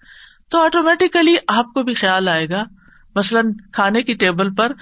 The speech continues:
اگر کسی ایک نے بھی کھانا کھا کے الحمدللہ کہا تو آپ کی بھی یاد دہانی ہو جائے گی، "اوہ، میں نے تو کہا ہی نہیں،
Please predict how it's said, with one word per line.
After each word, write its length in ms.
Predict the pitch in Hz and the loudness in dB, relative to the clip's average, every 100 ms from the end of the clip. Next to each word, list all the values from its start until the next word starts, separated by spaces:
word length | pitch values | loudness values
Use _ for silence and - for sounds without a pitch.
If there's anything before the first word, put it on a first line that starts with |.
| - - - | -18 -18 -6
اگر 260 | 220 262 | 0 0
کسی 360 | 254 247 - 262 - | 0 -4 -2 -4 0
ایک 280 | 226 285 285 | 0 0 0
نے 160 | 285 | -2
بھی 260 | 247 262 262 - | 0 0 -2 -4
کھانا 320 | - 190 208 | -2 0 0
کھا 180 | 220 202 | 0 -2
کے 140 | 202 214 | 0 0
الحمدللہ 640 | 208 220 240 269 262 240 220 | 0 0 2 2 2 0 0
کہا 180 | 233 269 - - - - - | -2 -2 -6 -18 -20 -18 -4
تو 60 | |
آپ 220 | 208 208 - | -2 0 0
کی 80 | |
بھی 120 | 247 233 | 2 4
یاد 140 | 175 160 | 2 2
دہانی 340 | 170 170 170 | 2 2 2
ہو 100 | 160 | 0
جائے 240 | 151 143 139 | 0 -4 -6
گی، 120 | 143 156 - - - | -10 -14 -18 -20 -8
"اوہ، 300 | - 190 185 | -2 0 0
میں 180 | 165 170 | -2 -2
نے 120 | 180 | 0
تو 100 | 190 | -2
کہا 220 | 185 165 180 | -2 -2 0
ہی 120 | 208 | 0
نہیں، 180 | 180 | -2